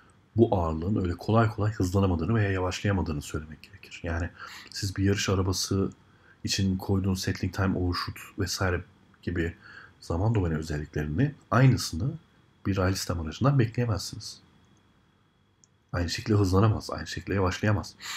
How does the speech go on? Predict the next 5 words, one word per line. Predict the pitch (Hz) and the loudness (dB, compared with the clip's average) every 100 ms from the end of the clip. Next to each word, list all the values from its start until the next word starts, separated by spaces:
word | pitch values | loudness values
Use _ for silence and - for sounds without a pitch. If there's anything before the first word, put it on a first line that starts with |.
| - - | -12 -6
Haliyle | - 85 98 135 147 170 - | 0 0 0 -2 -2 -4 -4
bu | 104 98 101 - | -2 0 2 0
sistemin | - - 101 120 | -4 0 2 4
modelinde | 98 85 85 90 90 117 | 4 2 0 0 0 0
de | 123 | 0